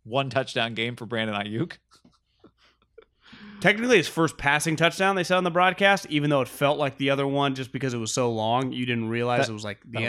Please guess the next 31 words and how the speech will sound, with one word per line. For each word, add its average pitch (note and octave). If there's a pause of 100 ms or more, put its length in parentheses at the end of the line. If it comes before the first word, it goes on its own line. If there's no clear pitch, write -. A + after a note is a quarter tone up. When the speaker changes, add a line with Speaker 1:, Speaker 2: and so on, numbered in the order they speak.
Speaker 1:
was, -
Speaker 2:
around. C3+
Speaker 1:
that A#2+
was, B2
oh, A#2+
okay. A#2+ (420)
Speaker 2:
<laughs> F3
You D3+
know? C#3+ (240)
It's -
like, D#3+ (260)
yeah, D3
it -
was C3
an C3
end B2
around. A#2 (1120)
To F#3+
me, G#3+
the D#3+
Speaker 1:
Uh, -
Speaker 2:
corners C#3
made A#2+
a G#2+
huge G#2+
Speaker 1:
the G#2
Speaker 2:
difference. C3+
Speaker 1:
cor-, A#2+
yeah, G2
you're A#2+
right. D3+